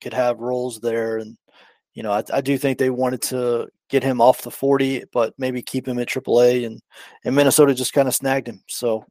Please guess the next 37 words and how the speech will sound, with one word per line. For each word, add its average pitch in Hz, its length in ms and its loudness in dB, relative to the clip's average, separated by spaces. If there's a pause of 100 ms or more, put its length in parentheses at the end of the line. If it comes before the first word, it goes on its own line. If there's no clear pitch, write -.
you 120 140 -12
know, 113 180 -8 (320)
I 127 100 6
wouldn't 143 240 6
be 139 80 4
surprised 131 580 4
if 117 100 -8
Minnesota 131 460 -6
put 135 160 -8
him 135 100 -4
on 131 120 -2
waivers 139 420 -4
and 120 80 -10
tried 117 180 0
to 123 80 -4
do 135 120 -6
the - 100 -10
same 127 240 -6
thing, 127 280 -6
try - 140 -8
to 120 80 -4
get 120 160 -10
him 127 160 -8
to 123 60 -6
triple - 360 -2
A, 135 160 0 (200)
but, 123 180 -12 (540)
and 123 100 2
then 123 80 4
some 127 220 4
other 123 160 6
team 135 240 -6
grabs 131 320 0
him. 131 180 -12
We'll 123 140 -2
see. 135 340 -4 (180)
But 67 220 -4